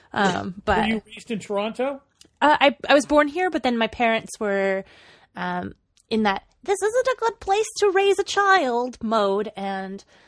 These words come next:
Speaker 1: we moved out to the middle of nowhere. Mm-hmm. So.
Speaker 2: Oh.
Speaker 1: Yeah.
Speaker 2: I love Toronto. I did, uh, I, I hung out with Jeremy Northam when he did Mimic up there.
Speaker 1: Oh.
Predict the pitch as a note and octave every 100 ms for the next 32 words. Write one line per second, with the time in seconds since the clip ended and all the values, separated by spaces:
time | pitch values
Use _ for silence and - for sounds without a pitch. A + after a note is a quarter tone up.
0 | _ _ G#3+ G#3+ G3+ G3+ F#3 - G3 F#3
1 | - - F#3+ F3+ F#3 E3+ E3 D#3+ F3 D#3+
2 | - - - - G#3+ G#3 _ _ _ _
3 | G3 E3+ E3 D#3+ _ _ _ _ - _
4 | - E3+ F3+ - _ F3+ F#3 F#3+ G3 F#3+
5 | E3 - _ _ _ G#3+ C#4 G3 F#3+ G3+
6 | G#3 E3+ D3+ C#3+ D3 C#3+ F3 E3 D#3 D3+
7 | - D#3 E3 - - D3+ E3+ F3+ F3+ D#3+
8 | C3 - F3 F3 D#3+ E3+ F3+ D3+ C#3 C3+
9 | C#3+ C#3 D#3+ D#3+ - - _ _ _ _
10 | _ D4+ G#4+ - B4+ A4 G#3+ F#3 F3+